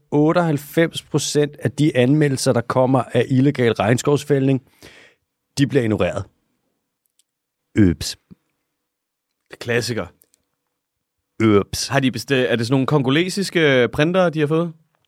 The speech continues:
Speaker 1: De har fået en, øh, præsident, som har taget det som en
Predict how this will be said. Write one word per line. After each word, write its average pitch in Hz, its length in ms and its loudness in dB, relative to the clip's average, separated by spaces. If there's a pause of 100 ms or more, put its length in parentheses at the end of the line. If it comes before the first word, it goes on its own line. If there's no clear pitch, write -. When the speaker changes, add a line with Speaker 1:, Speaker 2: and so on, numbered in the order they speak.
(680)
Speaker 1:
De 113 60 0
har 104 60 4
fået 104 320 2
en, 92 140 0
øh, 87 200 0 (120)
præsident, 98 600 -4 (460)
som 98 180 -2
har 92 80 2
taget 95 240 0
det 98 80 -2
som 92 200 0
en 92 180 -2